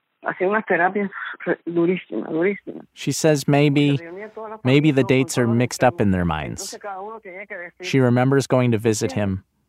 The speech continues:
Speaker 1: Cómo
Speaker 2: that it
Speaker 1: él,
Speaker 2: was
Speaker 1: cómo
Speaker 2: awful.
Speaker 1: estaba portándose.
Speaker 2: She went to group
Speaker 1: Y se
Speaker 2: therapy with him,
Speaker 1: besaba, y era
Speaker 2: and
Speaker 1: una
Speaker 2: people would
Speaker 1: terapia
Speaker 2: take
Speaker 1: de
Speaker 2: turns
Speaker 1: eso,
Speaker 2: talking.
Speaker 1: un, un terapia de
Speaker 2: It
Speaker 1: grupo.
Speaker 2: was very hard.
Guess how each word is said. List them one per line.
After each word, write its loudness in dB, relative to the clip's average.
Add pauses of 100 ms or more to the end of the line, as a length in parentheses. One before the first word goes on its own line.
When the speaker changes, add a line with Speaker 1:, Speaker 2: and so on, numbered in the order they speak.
(100)
Speaker 1:
Cómo -14
Speaker 2:
that -2
it 2
Speaker 1:
él, 2
Speaker 2:
was 0
Speaker 1:
cómo 6
Speaker 2:
awful. 0
Speaker 1:
estaba -8
portándose. -14
Speaker 2:
She -4
went 2
to 0
group 2
Speaker 1:
Y -14
se 4
Speaker 2:
therapy 2
with 0
him, 0
Speaker 1:
besaba, -6
y -14
era -14
Speaker 2:
and -10
Speaker 1:
una 0
Speaker 2:
people 2
would 4
Speaker 1:
terapia 0
Speaker 2:
take -12
Speaker 1:
de -8
Speaker 2:
turns 2
Speaker 1:
eso, -10
Speaker 2:
talking. 2
Speaker 1:
un, -18
un -20 (120)
terapia -12
de -12
Speaker 2:
It -14
Speaker 1:
grupo. 2
Speaker 2:
was 0
very 4
hard. -2